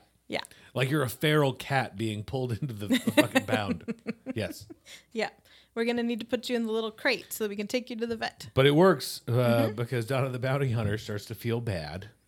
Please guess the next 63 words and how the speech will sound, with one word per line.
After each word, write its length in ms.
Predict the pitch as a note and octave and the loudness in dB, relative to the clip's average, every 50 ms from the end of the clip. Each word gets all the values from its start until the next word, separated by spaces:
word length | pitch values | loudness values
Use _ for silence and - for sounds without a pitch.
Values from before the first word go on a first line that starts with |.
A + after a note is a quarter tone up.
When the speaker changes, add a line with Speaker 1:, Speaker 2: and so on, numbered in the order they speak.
| - - - - _ _ | -20 -20 -20 -20 _ _
Speaker 1:
Yeah. 300 | - G#3+ G3+ F#3+ F#3+ G#3 G3+ _ _ _ _ | -6 -4 -2 -2 -2 -4 -8 _ _ _ _
Speaker 2:
And 100 | - G#2 | 0 2
we 100 | A#2 B2 | 2 2
cut 220 | A2+ A#2 B2 A#2 - | 2 0 0 0 -2
to 80 | - A#2 | -4 -6
Quinn 460 | - - C#3 C3+ C3 A#2+ A2+ A2 G#2+ - - - - | -2 0 2 4 4 4 2 0 -2 -4 -8 -18 -4
trying 320 | - D#3 D#3 D#3 D#3+ E3 C3+ | 2 4 6 6 6 6 4
to 80 | C3 | 2
escape. 400 | B2+ B2 - - C#3 B2 A2+ A2 | 0 0 0 0 0 0 0 0
He's 140 | - A#2+ A2+ | -2 -4 -4
just 140 | A2+ A2 G#2 | -4 -4 -4
like, 140 | G2+ G2 A#2 | -4 -2 0
"I 120 | F#3 B3 A3+ | 2 4 6
know, 160 | D3+ C#3 E3+ | 6 8 8
I'll 180 | G#3 G#3+ F3+ | 8 8 6
climb 340 | - - - D#3+ F3+ G3+ A3 | 2 0 0 2 2 2 2
this 180 | A3+ A#3+ A3+ - | 0 -2 -2 -4
fence 460 | - B3+ C#4+ D#4 C4+ D#3+ - - - | 0 2 2 4 4 2 0 -2 -2
with 140 | D3 C#3 A#2 | -4 -2 -2
these 200 | C3 B2 A#2 - | -2 -4 -4 -2
two 120 | A3 G3+ | 2 4
Speaker 1:
Right. 120 | G#3 G3+ F#3+ | 4 6 6
Speaker 2:
guards 340 | B2 A#2 A#2 A2+ G#2+ A2+ | 6 6 4 4 2 -2
escorting 540 | B2 A2+ - - - C3 A#2+ A#2 A2 G#2+ G#2 G2+ | -4 -4 -4 -2 0 2 2 2 2 2 0 0
me." 180 | F#2+ F2+ F2 - | -2 -2 -4 -6
Speaker 1:
Yeah. 220 | C4 - - - - - _ - | -6 -8 -8 -8 -12 -16 _ -10
Speaker 2:
<laughs> 120 | - - | -2 2
And 120 | F#3+ F3+ - | 4 4 6
they 140 | - F3+ E3 | 6 6 4
start 380 | - - E3+ A#2+ - D3 A#2 - | 6 4 4 4 2 0 -6 -6
beating 420 | B2+ C#3 D3 D3 F3+ D3 C3+ B2+ | -4 0 2 2 2 2 2 2
the 100 | A#2+ A2+ | 0 0
shit 320 | - - - - C3+ D3 | -2 -4 -4 -2 0 0
out 80 | D3 - | 2 2
of 60 | G3 | 2
him. 0 | |
Speaker 1:
Yes, 360 | G#3+ A3+ A#3+ B3+ C4 B3+ - - | 2 2 4 4 2 2 0 -2
they 380 | - A3+ A#3 A#3 A#3+ B3 B3 | -2 0 2 2 2 2 0
do. 560 | A3+ F#3+ F#3 F#3+ G3 F#3+ F3 E3 E3+ - E3+ F3+ - - - _ _ _ _ - | -2 -4 -6 -6 -4 -4 -4 -6 -6 -8 -8 -10 -12 -14 -20 _ _ _ _ 6
Speaker 2:
Gimli 280 | - E3+ F#3 G3 F#3+ E3+ | 8 10 12 12 10 8
breaks 380 | B2+ D3 D3+ C#3+ C3 - - | 8 6 4 4 4 2 -2
it 40 | C3 | -4
up. 60 | C3 C3+ | -4 -4
He's 140 | D3+ C#3 | 0 2
like, 120 | A#3 C4+ B3+ | 4 4 6
"Ah, 100 | G#3 G3 | 4 2
stop 380 | - - - - D4+ C4+ G#3+ | 0 2 6 6 8 8 8
it." 200 | G3+ D3 - - - _ - - _ - - - - - | 4 2 0 -2 -8 _ -20 -20 _ -20 -20 -20 -14 -6
And 240 | - A2+ A#2 B2 B2 | -2 0 2 2 4
then, 320 | B2 B2 B2 A#2+ A#2+ A#2+ - | 4 4 4 4 2 0 0
uh, 380 | B2 A#2 A2+ A2 A2 G#2+ G#2+ G#2 | -2 -2 0 0 0 0 -2 -2
the 180 | G2+ A#2 A2+ | -2 -2 -2
cops 340 | - - C#3+ C3+ B2+ - - | -2 0 0 0 0 0 -2
shove 240 | - - D#3 D3+ D3+ | -2 2 4 4 4
him 120 | D#3 D#3 D3 | 4 4 2
in 80 | C#3+ C3+ | 2 2
a 60 | B2 | 0
van 480 | G#2+ A#2 A2+ A2 A2 G#2+ G#2 G2+ G#2 - - | 0 0 0 0 0 0 -2 -4 -6 -6 -8
and 120 | G#2+ G#2 | -8 -4
take 180 | A2 B2+ A#2+ G2+ | -2 -2 -2 -2
Speaker 1:
Mm-hmm. 80 | A#2+ A2 | -2 -2
Speaker 2:
him 60 | A2 | -2
off. 200 | G#2+ G#2 G2 | -2 -2 -4